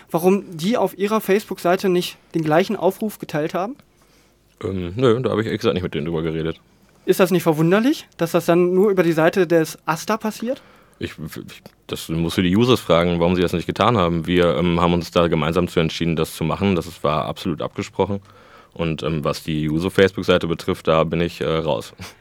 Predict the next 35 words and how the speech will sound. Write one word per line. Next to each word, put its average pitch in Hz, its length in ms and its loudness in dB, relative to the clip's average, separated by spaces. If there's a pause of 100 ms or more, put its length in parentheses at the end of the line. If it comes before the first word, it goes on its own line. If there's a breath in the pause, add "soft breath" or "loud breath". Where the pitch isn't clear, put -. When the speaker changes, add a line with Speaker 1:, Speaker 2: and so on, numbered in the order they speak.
Speaker 1:
Die, 185 340 0
die 180 160 0
Reaktion 175 480 4
der 185 320 6
Juso-Vorstandsmitglieder, 233 1700 2 (420 loud breath)
ähm, 196 360 4
war 175 240 0
zurückhaltend. 160 640 2
Also 170 280 2 (140)
wir 170 140 4
hatten 208 160 0
die 202 240 0
schon 185 160 2
letzten 185 260 2
Donnerstag, 220 460 2
da 185 100 2
kam 190 200 0
der 185 80 0
Post 165 280 -4
raus, 190 300 0 (320 loud breath)
um 202 160 4
Interviews 240 480 2
angefragt. 220 640 0 (360 loud breath)
Da 160 280 2
wollte 269 320 6
keiner, 214 440 2
hatte 196 200 -4
keiner 175 260 -2
Zeit. 190 400 -2 (160 loud breath)
„Ja, 175 140 2
ja, 185 180 2
fragt 175 300 -6
nächste 180 260 -4
Woche 208 180 -2
nochmal.“ 208 400 0